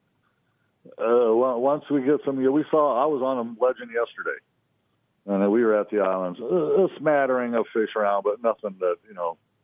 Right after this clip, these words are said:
nothing to really, you know, jump up and down about. Cold water, green water. So, but, you know, it, it's just a, a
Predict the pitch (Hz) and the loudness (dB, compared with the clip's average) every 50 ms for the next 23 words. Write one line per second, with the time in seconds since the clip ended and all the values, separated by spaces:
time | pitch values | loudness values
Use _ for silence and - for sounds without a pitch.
0 | _ _ _ _ _ _ _ _ _ _ _ _ - - 107 107 - - 98 90 | _ _ _ _ _ _ _ _ _ _ _ _ -6 -2 -2 -2 0 -2 -2 0
1 | 87 87 87 90 90 87 85 80 87 95 90 85 82 76 71 95 92 85 - 95 | 2 2 2 2 2 2 0 0 -2 -2 -2 -2 -2 -2 -2 -2 -2 0 0 -2
2 | 90 - - 82 82 87 90 92 98 92 80 80 82 85 - - - 127 123 117 | -2 -2 -4 -6 -4 -2 0 0 0 -2 -2 -2 -2 -4 -2 0 0 0 2 2
3 | 101 95 87 90 90 90 87 78 76 80 85 85 85 82 80 80 80 82 80 80 | 0 0 0 0 0 -2 -4 -6 -6 -6 -6 -4 -4 -2 0 0 0 0 -2 -4
4 | - _ _ - - 82 78 76 - _ _ _ _ _ _ _ _ _ _ _ | -10 _ _ -8 -6 -6 -6 -6 -8 _ _ _ _ _ _ _ _ _ _ _
5 | _ _ _ _ _ _ _ _ _ - 135 135 127 139 160 160 147 135 131 139 | _ _ _ _ _ _ _ _ _ 2 2 2 4 2 2 4 4 4 2 2
6 | 135 131 131 123 135 131 123 117 - - - 151 147 - - - 139 120 117 117 | 2 0 0 2 2 0 0 0 -2 -2 0 0 0 0 0 0 2 2 2 2
7 | 110 117 113 110 107 107 104 101 | 2 2 2 2 2 2 0 -2